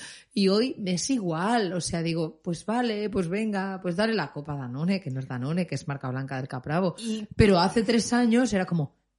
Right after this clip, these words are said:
Speaker 1: eso no va a entrar en mi nevera, ¿sabes? O sea,
Speaker 2: Claro.
Speaker 1: había una posición ahí como, pam, no, me cuadro, esto
Speaker 2: Y
Speaker 1: no
Speaker 2: todavía,
Speaker 1: en mi casa,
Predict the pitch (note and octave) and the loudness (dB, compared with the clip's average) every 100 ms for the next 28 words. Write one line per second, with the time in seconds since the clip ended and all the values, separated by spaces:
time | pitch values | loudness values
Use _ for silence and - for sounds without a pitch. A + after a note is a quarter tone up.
0 | _ - - D#3 C#3 C#3 C3+ C3+ C3 B2+ | _ 0 4 6 6 6 2 0 -4 -4
1 | D3 C#3 C3+ B2 B2 A#2+ A#2+ B2+ A#2+ A#2 | -4 -2 -2 -4 -4 -4 -4 -4 -4 -8
2 | - - D#3 F#3 E3+ D3 - F#3+ D#3+ F3+ | -10 -4 -4 -2 -6 -6 -8 -4 -2 4
3 | A3 A3 G#3+ A3+ G#3 - F#3+ - G3+ F#3+ | 6 6 6 4 2 0 0 2 2 2
4 | F#3 G#3+ E3+ - - F3+ F3 D#3 E3 A3 | 2 2 2 0 -2 0 0 -2 -4 -2
5 | E3 D#3 - F3+ F3+ D#3+ D#3 - G#3+ G3+ | -4 -2 2 2 2 0 -2 0 0 2
6 | F3 E3+ F#3 A3+ G#3 F3 E3+ C4+ C4+ - | 2 6 8 8 8 6 4 6 6 4
7 | E3+ | 2